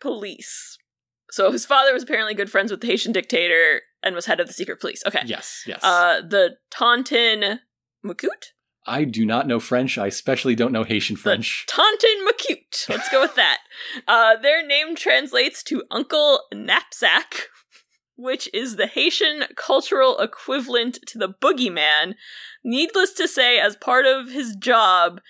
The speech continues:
Speaker 1: he had to do a lot of kidnapping and murders. After the Duvalier regime, Duvalier regime ended, he fled to the U S, where he met my mother, who wasn't aware of his past since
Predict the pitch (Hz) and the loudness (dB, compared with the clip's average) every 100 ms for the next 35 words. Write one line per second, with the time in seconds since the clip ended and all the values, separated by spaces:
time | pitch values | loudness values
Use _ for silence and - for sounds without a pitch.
0 | - - - 262 269 302 285 208 220 202 | -20 -20 -8 -4 0 0 0 -6 -4 2
1 | 208 196 - - 349 294 285 277 254 247 | 2 2 -4 -4 2 2 2 0 -2 -4
2 | 254 415 403 226 262 - - - _ _ | 0 2 2 2 0 -4 -10 -12 _ _
3 | _ _ - _ - 233 277 427 554 247 | _ _ -20 _ 0 2 2 -2 -6 -4
4 | 262 220 220 202 214 226 220 214 196 185 | -4 -2 0 2 2 2 2 0 -2 -4
5 | - 196 185 175 _ _ - 277 214 214 | -4 -6 -6 -8 _ _ -8 -2 2 4
6 | 240 240 220 208 202 214 208 202 190 - | 6 4 4 2 0 -2 -4 -4 -4 -2
7 | 190 190 180 175 190 - 190 - 202 214 | -2 0 -2 -2 -6 -12 -12 -2 0 0
8 | 294 233 196 175 156 156 156 185 185 208 | -2 -8 -10 -6 0 0 0 -4 -4 -4
9 | 185 - 165 175 202 202 202 185 170 233 | -2 0 0 -2 0 0 2 0 0 -6
10 | 190 190 226 226 220 196 165 175 - - | 0 0 0 -2 -2 0 2 2 -2 -12
11 | - 180 175 - - 175 175 | -4 -2 -2 -4 -14 -14 -14